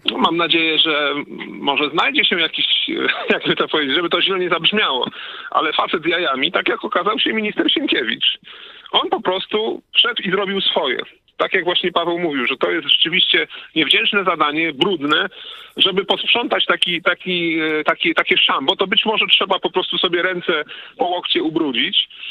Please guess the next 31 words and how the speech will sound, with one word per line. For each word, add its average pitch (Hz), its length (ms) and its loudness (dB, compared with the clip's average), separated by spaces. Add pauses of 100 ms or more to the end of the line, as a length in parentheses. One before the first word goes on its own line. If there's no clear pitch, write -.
(400)
No 208 160 0
i, 277 200 2 (260)
e, 185 240 -2
bo 185 120 -2
to 226 120 0
mów-, 220 200 -4
mówię 214 260 0
w - 40 -12
kontekście 190 600 0
tego 185 240 0
Wąsika 180 540 0
i, 165 280 -2
e, 165 760 -2
i 170 40 -4
Kamińskiego, 196 560 0
prawda? 123 400 0 (520)
No 156 80 0
bo 190 100 0
będziemy 220 320 0
mieli 214 200 0
za 185 100 0
chwilę 196 320 -2
być 180 160 0
może 185 220 0
dwa, 170 360 0
e, 151 320 -2
sprzeczne 180 440 2 (280)
orzeczenia 160 640 0 (500)
i 185 120 -2
z - 200 -4
dwóch 185 240 0